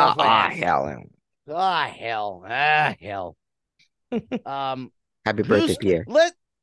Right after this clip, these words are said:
Speaker 1: yes, happy birthday, Pierre Robert. If you don't know who Pierre Robert is, go fuck yourself.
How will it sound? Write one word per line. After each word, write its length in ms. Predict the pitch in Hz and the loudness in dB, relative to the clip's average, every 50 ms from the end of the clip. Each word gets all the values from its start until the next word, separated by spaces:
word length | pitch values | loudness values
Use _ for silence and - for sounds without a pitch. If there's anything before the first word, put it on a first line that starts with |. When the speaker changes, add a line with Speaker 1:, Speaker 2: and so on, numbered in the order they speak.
| _ _ - | _ _ -10
Speaker 1:
yes, 280 | 170 156 165 131 - | -6 -4 -4 -4 0
happy 220 | 190 214 240 247 262 | 0 0 2 2 4
birthday, 380 | 262 277 277 - - 185 139 | 4 2 2 2 0 -2 -2
Pierre 280 | - - 139 135 117 117 | -2 -2 0 2 2 2
Robert. 340 | 117 110 98 104 101 95 107 | 2 2 2 2 0 2 2
If 80 | 127 | 4
you 80 | 175 214 | 4 6
don't 140 | 226 226 214 | 6 8 8
know 80 | 196 | 10
who 120 | 175 175 147 | 8 8 6
Pierre 340 | - - 147 151 147 143 | 4 4 6 6 6 6
Robert 440 | 135 123 110 104 127 127 123 107 95 | 4 4 2 2 2 2 2 0 -2
is, 120 | 87 92 123 | -4 -8 -10
go 300 | 160 220 240 - - 349 | -12 -14 -10 -6 -4 -4
fuck 260 | - - 311 359 - - | -2 0 -2 -2 -2 -6
yourself. 340 | 101 - - - 62 64 | -8 -8 -8 -10 -14 -16